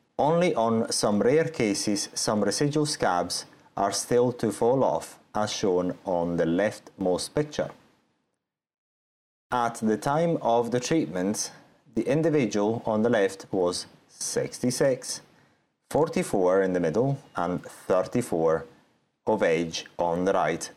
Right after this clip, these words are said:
respectively. The pictures show how the healing appears to occur faster on the youngest subject and slower on the oldest ones. No sufficient cases have been examined in order to bring forward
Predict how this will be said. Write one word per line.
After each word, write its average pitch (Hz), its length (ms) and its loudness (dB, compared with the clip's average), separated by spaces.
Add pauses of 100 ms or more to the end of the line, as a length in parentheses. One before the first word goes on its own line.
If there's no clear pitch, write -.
respectively. 110 1120 -2 (1160)
The 175 120 0
pictures 156 440 -2
show 85 360 0
how 90 380 -2
the 85 140 -4
healing 143 480 0
appears 123 480 0
to 123 120 0
occur 117 220 -2
faster 98 600 -2 (340)
on 95 160 0
the 98 80 2
youngest 123 460 2
subject - 600 -4 (300)
and 110 140 0
slower 143 720 0
on 98 180 2
the 95 120 -4
oldest 95 720 0
ones. 65 560 -4 (1800)
No 113 240 4
sufficient 160 600 0
cases 143 420 0
have 87 240 -2
been 107 160 2
examined 92 580 0
in 90 120 2
order 87 320 0
to 85 160 -4
bring 104 300 2
forward 85 560 0